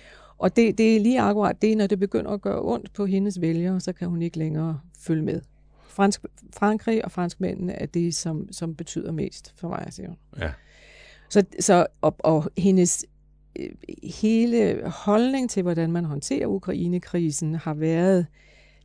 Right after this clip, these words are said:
Speaker 1: en, en, øh, igen meget habil konstatering af, at det, der, der, der, der skete med invasionen i Ukraine, var fu-, selvfølgelig fuldstændig uacceptabelt, at, at, at Putin har opført sig fuldstændig uacceptabelt. Men,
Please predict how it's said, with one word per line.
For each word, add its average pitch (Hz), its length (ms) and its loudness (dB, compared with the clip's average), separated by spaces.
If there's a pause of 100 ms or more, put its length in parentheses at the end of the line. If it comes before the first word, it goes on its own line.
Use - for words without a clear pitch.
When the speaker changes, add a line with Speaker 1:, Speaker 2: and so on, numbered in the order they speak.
(240)
Speaker 1:
en, 170 380 2
en, 156 380 -4
øh, - 360 -8 (440)
igen 214 500 4
meget 208 320 4
habil 196 580 0 (180)
konstatering 190 640 -2
af, 190 160 0
at - 80 -6
det, 170 120 0
der, 160 120 0 (120)
der, 151 160 -4
der, - 160 -8 (120)
der - 80 -8
skete 214 320 0
med 190 100 2
invasionen 170 500 -6
i - 40 -6
Ukraine, 190 460 0
var 196 60 -4
fu-, - 160 -16
selvfølgelig 170 400 -8
fuldstændig - 640 -10
uacceptabelt, 202 960 -8
at, 180 160 -8
at, - 200 -14
at - 100 -12
Putin 170 560 -2 (240)
har - 120 -4
opført - 440 -2
sig 190 120 -6
fuldstændig 180 600 -6
uacceptabelt. 180 920 -4 (800)
Men, 190 460 6